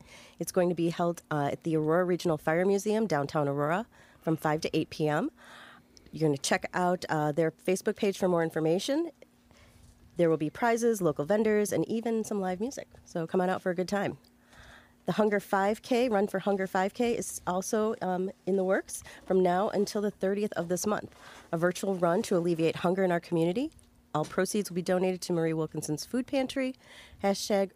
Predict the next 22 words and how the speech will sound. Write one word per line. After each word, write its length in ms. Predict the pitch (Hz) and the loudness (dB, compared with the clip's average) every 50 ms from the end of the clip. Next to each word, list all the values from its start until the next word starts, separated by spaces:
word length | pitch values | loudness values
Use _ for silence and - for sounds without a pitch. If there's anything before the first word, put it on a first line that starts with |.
| - - | -14 -8
Run 300 | - 160 170 165 165 175 | -2 0 0 2 0 0
for 140 | 170 - 170 | -2 -4 -4
Hunger 300 | - 160 151 151 160 160 | -2 -2 -2 -2 -4 -4
five 320 | - - 160 160 160 - | -2 -2 -2 -2 -2 -4
K. 240 | - - - - - - - - - - - - _ | -6 -8 -8 -8 -12 -14 -18 -20 -20 -20 -20 -8 _
For 80 | - | 2
more 120 | 185 175 170 | 2 4 4
information 580 | 180 175 196 180 175 170 175 - 277 277 269 - | 2 2 2 2 2 2 0 0 -2 -2 -2 -2
and 80 | 156 147 | -4 -4
to 80 | 160 | -2
sign 260 | 156 - 180 165 160 170 | -2 0 2 2 2 0
up, 140 | 185 254 - _ - _ - | -2 -4 -6 _ -20 _ -8
you'll 140 | - 175 156 | -6 -4 -2
go 180 | - 156 151 | 0 0 -2
to 160 | 151 - 175 | 0 -2 -2
run 180 | 147 160 160 156 | 0 0 0 0
for 120 | - 165 | 0 -2
hunger 200 | 156 165 151 156 | -2 -2 0 -2
five 300 | 151 - 165 156 156 - | -2 0 0 -2 -2 -2
K 120 | - - 156 | -2 -4 -2
dot 220 | 147 156 147 - - | -2 -2 -4 -4 -4
com, 300 | - 175 165 175 226 | -4 -4 -2 -2 -4